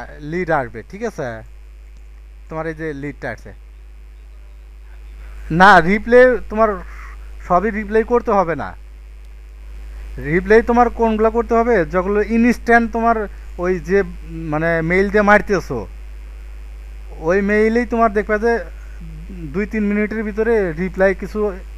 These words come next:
ওইটাতেও দেয়, ঠিক আছে? তুমি যে তিনটা reply দিলা না, Hello?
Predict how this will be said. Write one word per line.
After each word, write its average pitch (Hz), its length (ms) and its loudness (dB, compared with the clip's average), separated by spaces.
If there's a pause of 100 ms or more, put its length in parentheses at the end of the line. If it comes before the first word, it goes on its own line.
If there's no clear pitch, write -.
ওইটাতেও 202 460 2
দেয়, 135 300 -2
ঠিক 208 120 -8
আছে? 127 380 -2 (1800)
তুমি 185 160 -2
যে 247 160 2 (220)
তিনটা 226 240 4
reply 226 320 2
দিলা 240 180 4
না, 165 360 6 (1160)
Hello? 165 340 2